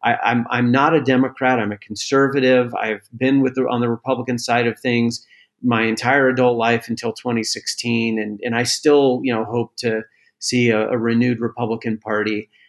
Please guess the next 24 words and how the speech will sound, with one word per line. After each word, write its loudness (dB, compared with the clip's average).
Um, 0
this 0
is 0
not 2
a 0
partisan -2
fight -2
for -6
me. 0
I -2
genuinely 4
believe -2
that -14
the -2
Republic -2
is -6
at -2
risk. -2
We 0
have -2
to -2
save 0
the -2
Republic -2